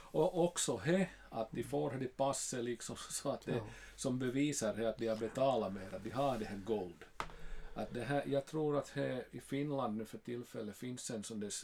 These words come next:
Speaker 1: eh, ändring i det här konsumtionskultur,
Speaker 2: Mm.
Speaker 1: det här gäller sån här saker.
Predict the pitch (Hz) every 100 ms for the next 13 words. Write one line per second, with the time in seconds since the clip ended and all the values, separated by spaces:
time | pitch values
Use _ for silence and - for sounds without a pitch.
0 | 98 113 104 98 - - - - - -
1 | 165 185 151 117 110 104 92 104 110 104
2 | 101 98 - 120 117 123 104 - 107 131
3 | 113 107 98 - 110 101 104 110 113 120
4 | 107 104 95 127 120 - - - -